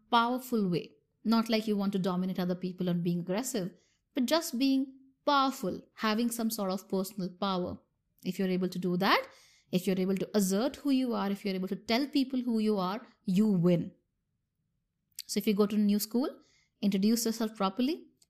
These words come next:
people will know, "Okay, this is him or her," and they'll make an impression of you, and a good impression at that. Similarly, in a new office, similarly in a new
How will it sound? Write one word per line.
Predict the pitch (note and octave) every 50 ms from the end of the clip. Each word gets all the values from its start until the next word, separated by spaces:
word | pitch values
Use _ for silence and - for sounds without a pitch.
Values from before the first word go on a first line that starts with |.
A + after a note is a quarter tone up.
| _ _
people | - G#3+ G#3 G#3 - G#3 G#3+ G3+ - - -
will | - G3+ A#3 B3 C4 A3
know, | F3 F#3 F#3+ F#3
"Okay, | F3+ E3+ - D#3 D#3+ - _ _ B3
this | A#3+ F#3 F#3 F#3 -
is | A3+ A3+ G#3+
him | F#3+ F#3+ F3+ F#3
or | F3 F#3 F#3
her," | F3 - - A3 - - - _ _ _ _ _ _ _ _ _ _ -
and | A#4 A#4 G#4+ E4 C4+
they'll | C#4+ C#4+ C#4 C4 B3+
make | A#3 A3+ A3+ A#3+
an | A3
impression | G3+ G3 - - F3+ - - F3+ F3
of | F3+ F3+ F3
you, | F#3 A#3 - - - -
and | F#3+ F#3 F#3+
a | G3
good | G3+ A#3 G#3+
impression | G3+ F#3+ F#3+ - E3 - - E3+ G3 - - _ _
at | - E3+ F3 E3+
that. | - - - - - - _ _ _ _ _ _ _ _
Similarly, | - - G3+ F#3+ G3+ G3 G3+ G3+ A3+ C4 C4+
in | A3+
a | G3 F#3 F3+
new | F#3 F#3
office, | F#3+ F#3 G3 - - D#4+ E4+ - -
similarly | - G3 F#3 F3+ F#3+ F3 E3+ F3 F3+ F3+
in | F3
a | E3+
new | F3 F3 A3 C#4+ -